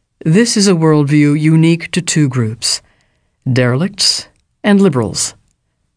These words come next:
Dalrymple reports that three murderers in the prison he serves used the exact same words to describe their crimes. "The knife went in." As Dalrymple says, that the long-hated victims were sought out,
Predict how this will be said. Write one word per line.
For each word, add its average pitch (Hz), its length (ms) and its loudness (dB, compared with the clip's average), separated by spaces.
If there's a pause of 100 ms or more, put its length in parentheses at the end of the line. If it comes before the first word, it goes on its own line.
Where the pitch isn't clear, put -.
(140)
Dalrymple 156 520 2
reports 139 520 -2
that - 240 -4
three 214 280 2
murderers 135 560 2
in 151 140 0
the 147 80 0
prison 180 400 0
he 165 180 2
serves 127 500 0 (400)
used 180 440 2
the 156 160 2
exact 180 440 0
same 156 380 2
words 123 460 0
to 139 100 -4
describe 127 540 0
their 120 160 0
crimes. 113 640 -2 (840)
"The 160 140 0
knife 165 640 2
went 156 340 2
in." 120 440 0 (1000)
As 165 200 0
Dalrymple 156 480 0
says, 131 360 -2 (440)
that 196 160 0
the 202 100 4
long-hated 220 720 2
victims 165 480 0
were 160 100 0
sought 180 340 0
out, 107 380 -2